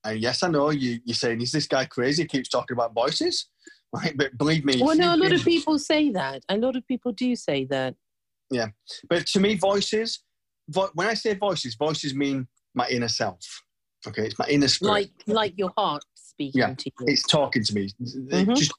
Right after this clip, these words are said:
Speaker 1: layman's, it's just the easiest way to say it, okay?
Speaker 2: Yeah.
Speaker 1: These voices, my inner self, whatever, said to me, "We are here to help.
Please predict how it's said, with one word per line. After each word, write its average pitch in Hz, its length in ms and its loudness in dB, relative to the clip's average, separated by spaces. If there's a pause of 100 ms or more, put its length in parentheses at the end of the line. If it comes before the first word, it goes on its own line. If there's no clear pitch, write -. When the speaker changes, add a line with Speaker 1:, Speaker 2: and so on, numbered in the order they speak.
(260)
Speaker 1:
layman's, 156 460 4
it's 147 160 -2
just 165 200 0
the 143 60 2
easiest 127 300 0
way 117 120 0
to 107 120 -6
say 98 140 -4
it, 82 80 -18 (160)
okay? 101 200 -12 (220)
Speaker 2:
Yeah. 156 300 0
Speaker 1:
These 196 240 2
voices, 165 500 0
my 123 140 0
inner 170 180 2
self, 123 340 -2 (140)
whatever, 123 600 -2 (340)
said 175 320 -2
to 143 100 -2
me, 104 220 -6 (1600)
"We 131 240 0
are 170 140 2
here 143 340 0 (100)
to 135 100 -4
help. 101 260 -4